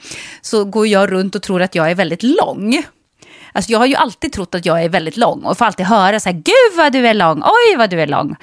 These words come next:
Eh, så att när vi skulle ta så här lagfoto efter första matchen, så, så sa, mm,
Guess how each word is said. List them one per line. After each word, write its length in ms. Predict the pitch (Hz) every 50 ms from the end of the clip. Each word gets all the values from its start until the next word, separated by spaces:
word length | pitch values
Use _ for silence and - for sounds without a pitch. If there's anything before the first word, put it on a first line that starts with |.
| - - - - - - - -
Eh, 180 | - 185 180 - -
så 120 | - 247
att 180 | 226 220 - - -
när 220 | 240 240 233 240
vi 120 | 226 247 240
skulle 220 | - - 302 302
ta 120 | 302 294 240
så 60 | -
här 80 | 196
lagfoto 960 | 208 214 254 302 294 240 202 190 - - - - 370 - - _ _ - 226 208
efter 260 | - 196 - - 208
första 260 | 202 214 - - 220
matchen, 500 | 247 208 - - - 151 - 147 156 147 -
så, 280 | - 214 202 196 - - -
så 200 | 185 - 220 196
sa, 460 | - - 226 208 208 202 196 196 196
mm, 380 | 190 185 185 175 175 - -